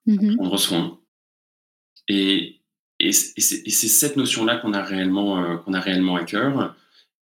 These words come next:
Speaker 2: Et ça reste toujours un outil pour, euh, pour, pour augmenter notre impact, euh, notre impact positif.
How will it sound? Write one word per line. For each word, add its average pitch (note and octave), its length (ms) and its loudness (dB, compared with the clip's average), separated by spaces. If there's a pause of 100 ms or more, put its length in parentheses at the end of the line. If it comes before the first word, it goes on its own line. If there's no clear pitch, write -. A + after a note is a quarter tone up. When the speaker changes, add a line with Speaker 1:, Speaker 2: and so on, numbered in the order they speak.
(120)
Speaker 2:
Et B2 60 4
ça A#2 160 0
reste G#2+ 180 -2
toujours A2+ 280 -2
un F#2+ 60 2
outil F#2 280 -2
pour, F#2+ 220 -4
euh, F2+ 100 -2
pour, - 380 -10
pour G2 140 -12
augmenter G2 340 -4
notre F2+ 260 -6
impact, F#2 320 -6
euh, F2 160 -4
notre F2 280 -6
impact F2 300 -8
positif. G2 500 -2